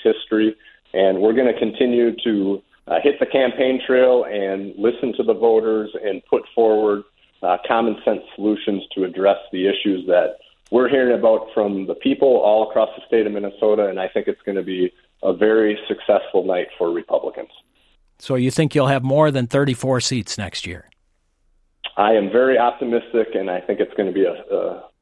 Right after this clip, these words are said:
Speaker 1: a very successful night for Republicans here in Minnesota and across the country.
Speaker 2: Okay, and where are you gonna be on election night?
Speaker 1: Uh, on election night, that is, uh, yet to be determined. I think I will be,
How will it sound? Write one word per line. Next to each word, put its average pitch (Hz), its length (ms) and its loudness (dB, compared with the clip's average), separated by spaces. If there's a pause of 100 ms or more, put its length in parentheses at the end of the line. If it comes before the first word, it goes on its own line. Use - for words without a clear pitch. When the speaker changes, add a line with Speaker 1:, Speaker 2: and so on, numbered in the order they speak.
(140)
Speaker 1:
a 90 420 -4
very 113 400 4
successful 104 500 0
night 90 320 0
for - 180 -6
Republicans 87 640 0
here 85 140 0
in 82 120 -4
Minnesota 80 540 -4 (140)
and 104 200 2
across 90 340 2
the 82 60 -10
country. - 320 -6 (580)
Speaker 2:
Okay, 180 280 0
and 151 100 0
where 175 120 4
are 214 60 4
you 208 120 2
gonna 208 160 2
be 202 160 2
on 196 100 0
election 185 440 0
night? 90 240 -8 (1400)
Speaker 1:
Uh, 113 40 4
on 120 600 2
election 170 480 2
night, 170 260 0
that 143 180 4
is, 127 180 0
uh, 120 140 4
yet 135 320 0
to 160 40 -10
be 143 140 0
determined. 123 640 -4
I 92 80 -2
think 123 340 -4
I 110 160 4
will 104 220 2
be, 101 480 -4